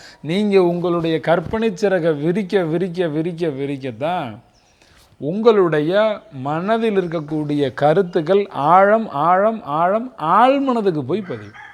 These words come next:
கற்பனை செய்யும்போது மட்டும்தான். இயக்குனரா வரணுமா? கற்பனை செய்யணும். நடிகனாகணுமா? கற்பனை செய்யணும். பெரிய உணவகத்தினுடைய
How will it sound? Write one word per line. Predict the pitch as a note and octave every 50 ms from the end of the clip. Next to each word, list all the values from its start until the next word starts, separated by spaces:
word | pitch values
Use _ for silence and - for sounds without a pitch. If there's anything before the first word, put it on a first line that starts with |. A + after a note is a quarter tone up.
| - - - - - - - - - - - - - - -
கற்பனை | - E3 F#3+ E3+ D3 G#3 G#3 G3
செய்யும்போது | C#3+ D#3 D#3 D3 C3+ B2+ B2 A2 A#2
மட்டும்தான். | A2+ A2+ G#2 F#2+ A2 G#2 G2 F#2 G2 - _ _ _ _ _ _ _ _ _ _ _ _ _ _ _ _ _ _ _ _ _ _ _ _ _ _ _ -
இயக்குனரா | B2+ D3 F3+ G3 G3 G#3 G3 F#3 F3 E3+ D#3+
வரணுமா? | D#3 D#3 D#3 D#3+ D#3+ D#3 D#3+ E3+ F#3
கற்பனை | D#3+ - E3 D#3+ D#3 E3+ G#3+ A3 G#3+ E3 -
செய்யணும். | E3 C#3 B2+ A2 G2+ F#2+ G2 G#2+ - _ _ _ _ _ _ _ _ _ _ _ _ _ _ _ _ -
நடிகனாகணுமா? | A#2+ B2 C3+ D#3+ F3 A#3+ A#3+ A#3+ A#3+ A3 G3+ F3+ F3 F3 E3+ E3 E3 F#3 G#3+
கற்பனை | F3+ F#3+ F#3 F#3+ F3 E3+ A3 A#3 A#3 A#3 E3+ -
செய்யணும். | G3 F3 D#3 C#3 B2 A2+ G#2 G2+ G#2+ A#2+ - _ _ _ _ _ _ _ _ _ _ _
பெரிய | _ - E3+ G#3 A#3 A3
உணவகத்தினுடைய | G3 F#3 F#3+ G#3+ A#3 A#3 A3+ F#3 F3+ - G#3 F#3 F#3+ F#3+ F#3+ F3+ F3+